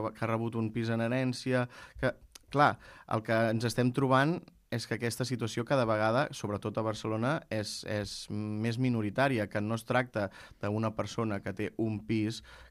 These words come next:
que se n'ha comprat un segon i el que tenia primer el, el lloga o que l'ha rebut en herència, sinó que estem parlant de persones que es dediquen exclusivament a, a la qüestió immobiliària, a,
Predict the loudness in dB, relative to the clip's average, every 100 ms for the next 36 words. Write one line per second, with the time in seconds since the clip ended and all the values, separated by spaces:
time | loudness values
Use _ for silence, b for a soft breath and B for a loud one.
0 | _ -2 0 0 0 -2 -4 -6 -8 -10
1 | -8 -4 -2 -2 0 -2 -2 -2 0 2
2 | 2 2 0 0 0 -2 -2 -2 -2 0
3 | -2 0 0 -2 -2 -2 -2 0 2 2
4 | 0 0 -2 -2 -2 -2 0 -2 0 -2
5 | 0 0 2 0 -2 -2 -4 B B B
6 | -2 0 0 -2 -2 0 0 2 2 0
7 | 0 0 0 -2 -4 -2 -2 -2 -2 -4
8 | -2 -2 -2 -2 -2 -2 -6 -6 -4 -2
9 | -2 -2 -2 -2 -2 -4 b b b b
10 | 0 0 2 0 -2 -4 -4 -6 -8 -12
11 | _ _ _ -6 -6 -6 -6 -6 -6 -2
12 | 0 0 0 0 0 0 0 0 0 0
13 | -2 -4 -8